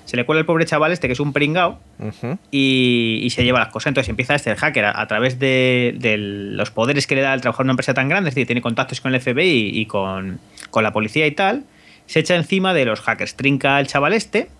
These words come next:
Speaker 2: Ujú.
Speaker 1: y este consigue darles un, un disquete con la información en plan, pues mira, por lo menos para que tengan algo que no han,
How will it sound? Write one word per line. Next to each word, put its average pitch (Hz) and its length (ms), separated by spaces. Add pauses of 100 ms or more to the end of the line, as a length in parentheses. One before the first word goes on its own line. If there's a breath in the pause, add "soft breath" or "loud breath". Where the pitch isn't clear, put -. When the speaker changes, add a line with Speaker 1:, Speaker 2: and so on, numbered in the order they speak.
(140)
Speaker 2:
Ujú. 127 360 (240)
Speaker 1:
y 147 300
este 165 200
consigue 180 380
darles 170 280
un, 135 480
un 147 140
disquete 196 400
con 156 100
la 123 60
información 123 460
en 131 120
plan, 139 280
pues 120 120
mira, 120 140
por 110 100
lo 117 60
menos 135 180
para 110 180
que 113 100
tengan 143 240
algo 156 200
que 110 120
no 127 180
han, 131 640